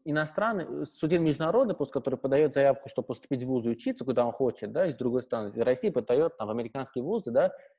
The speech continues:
и поступает там в самые к-, крутые американские вузы, более того, поступая с-, в них там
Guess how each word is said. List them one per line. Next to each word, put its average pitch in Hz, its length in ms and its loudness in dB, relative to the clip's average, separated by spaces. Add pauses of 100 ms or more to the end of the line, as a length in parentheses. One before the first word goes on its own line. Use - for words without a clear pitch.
(240)
и 180 140 2
поступает 143 720 2
там 113 160 -4
в - 40 -18
самые 139 300 -2
к-, - 220 -14
крутые 139 320 -2
американские 123 560 -4
вузы, 160 240 -2
более 160 240 0
того, 107 140 -2
поступая - 420 -2
с-, - 140 -12
в 123 240 -12
них 131 320 -8
там 107 340 -6